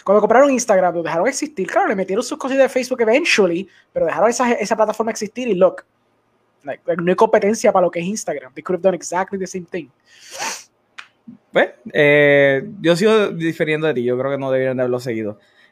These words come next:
Speaker 1: Ok.
Speaker 2: Eh, Héctor nos dice, "Solo pueden meter todo el budget, ideas y empeño a lo de Pixar para tener otro y para meter eso". Ok.
Speaker 1: Ok.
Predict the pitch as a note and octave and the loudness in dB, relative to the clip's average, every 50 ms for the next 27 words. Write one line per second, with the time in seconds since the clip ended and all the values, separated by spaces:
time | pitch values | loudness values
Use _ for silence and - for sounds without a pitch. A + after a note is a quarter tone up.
0 | - C#3 C#3+ C#3 D3 D3 D3 D3 - - F3+ F3+ F3+ F3+ G#3 G3+ G3 G3 F#3 F3 | -8 -2 2 2 4 4 4 2 0 0 0 0 2 2 2 2 2 2 0 0
1 | F#3+ F#3 D#3+ F3 D#3+ D3+ - E3+ E3 F3 F3+ G3+ G3+ G3+ G3+ G3 F#3+ F#3 F3+ G3 | 0 0 0 0 -2 -2 0 0 -2 0 0 0 0 0 0 0 -2 -2 0 0
2 | F#3 F#3 G3 F#3+ - E3+ E3+ F3+ F3+ - - D3+ C#3+ C#3+ C#3+ E3 F#3 G#3+ G#3 A3+ | 0 0 0 0 0 0 2 2 2 0 0 -2 -2 -4 -4 -2 -2 -2 -2 -4
3 | A3+ A3 A3 _ - C3+ C#3 D#3 E3+ F3 F#3 F#3 - - - C#3+ C3 B2+ - - | -6 -6 -8 _ -12 -8 -4 -2 -2 0 -2 -4 -6 -8 -10 -10 -10 -8 -6 -4
4 | F3+ F#3+ F#3+ F#3 F3+ F3+ - - - F3+ G3+ G3+ F#3+ F#3+ G3+ F#3+ G3+ G#3 - F#3 | -2 -2 0 0 -2 -4 -4 -4 -2 -2 0 0 -2 -2 -4 -6 -10 -8 -6 -4
5 | F#3 F#3 F#3 G3 F#3 - - - F3 E3 - D#3+ D3+ D#3+ C#3+ C#3+ C#3 C#3+ D3 - | -4 -4 -4 -8 -14 -10 -6 -4 -4 -2 -2 0 0 0 0 0 -2 -4 -4 -8
6 | _ _ - C#3+ D3+ C#3+ - B2+ A#2+ G#2+ _ _ _ _ _ _ _ _ - - | _ _ -2 -2 0 0 -2 -4 -6 -8 _ _ _ _ _ _ _ _ -12 -8
7 | C#3 C3 C3 C3 B2+ B2 A#2+ _ - C3 B2 A#2 A#2 A#2 B2 A#2+ A#2 G2+ G2 G2+ | -6 -4 -2 -2 -4 -4 -6 _ -4 -4 -2 -2 -4 -4 -4 -4 -4 -4 -6 -8
8 | - - _ _ - D#3 - A2 B2 F3+ A#3 - C4 | -10 -18 _ _ -14 -10 -8 -8 -8 -8 -10 -16 -20